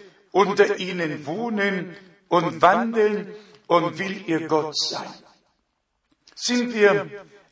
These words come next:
heute ehrlich? Können all die vielen Denominationen, die vielen Kirchen, die es gibt,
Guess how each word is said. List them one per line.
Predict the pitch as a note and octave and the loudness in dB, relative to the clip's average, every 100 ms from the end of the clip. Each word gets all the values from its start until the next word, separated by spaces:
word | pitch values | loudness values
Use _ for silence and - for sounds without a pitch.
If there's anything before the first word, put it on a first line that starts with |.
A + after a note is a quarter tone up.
| - | 4
heute | F3+ F#3+ F3+ F3+ - | 6 6 2 -2 -2
ehrlich? | C#3+ B2 B2 C#3+ - - - _ _ _ _ _ - _ | -4 -4 -8 -14 -18 -18 -20 _ _ _ _ _ -20 _
Können | - A#3+ C#4 B3 A#3+ G#3+ - - - _ _ | 6 6 8 4 0 -2 -6 -16 -20 _ _
all | - G#3 G#3 | 6 8 6
die | A3+ | 0
vielen | A#3 A3+ D4+ D4+ C#4 C4 A3+ | -4 -4 -4 -6 -6 -6 -4
Denominationen, | A3+ A3+ A3 G#3 A3 G#3 G#3 G#3 - E3 D#3+ D#3+ D#3 C3 C3 - _ _ - - | -4 -2 -2 -2 0 0 0 -2 -4 0 0 0 -2 -6 -14 -20 _ _ -20 -6
die | A#3 | -4
vielen | A#3 A3+ B3 D4+ D4 C4+ A#3 A3+ | -4 -4 -4 -2 0 0 0 -2
Kirchen, | A3 F3 F#3+ F#3+ - - D3 C#3+ C3 D3 C3 | -6 -2 -2 -2 -10 -4 -4 -4 -8 -18 -10
die | F#3+ F#3 | -4 -2
es | F#3 F3+ - - | -2 -6 -8 -10
gibt, | D3+ D3 C3 B2+ C#3+ | -8 -6 -8 -16 -20